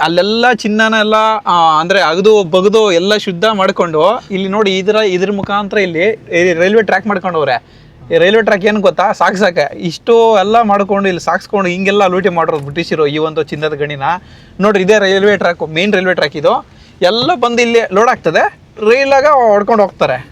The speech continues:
ನೋಡ್ರಿ ಎಷ್ಟೊಂದು ಅನುಕೂಲ ಮಾಡ್ಕೊಂಡ್ಬಿಟ್ರು ಇವ್ರು ಬ್ರಿಟಿಷರು ಅಂತ ಹೇಳ್ಬಿಟ್ಟು.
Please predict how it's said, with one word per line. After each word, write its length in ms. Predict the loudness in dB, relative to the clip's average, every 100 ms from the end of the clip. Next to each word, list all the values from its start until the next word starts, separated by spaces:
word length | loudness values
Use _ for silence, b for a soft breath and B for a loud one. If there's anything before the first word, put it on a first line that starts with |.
| -12
ನೋಡ್ರಿ 300 | -2 0 2
ಎಷ್ಟೊಂದು 400 | 0 0 -2 0
ಅನುಕೂಲ 240 | -2 0 0
ಮಾಡ್ಕೊಂಡ್ಬಿಟ್ರು 540 | 0 -2 -4 -4 -4
ಇವ್ರು 200 | -4 -2
ಬ್ರಿಟಿಷರು 280 | -4 -2 -4
ಅಂತ 120 | -2
ಹೇಳ್ಬಿಟ್ಟು. 640 | -4 -4 -6 -8 -12 -20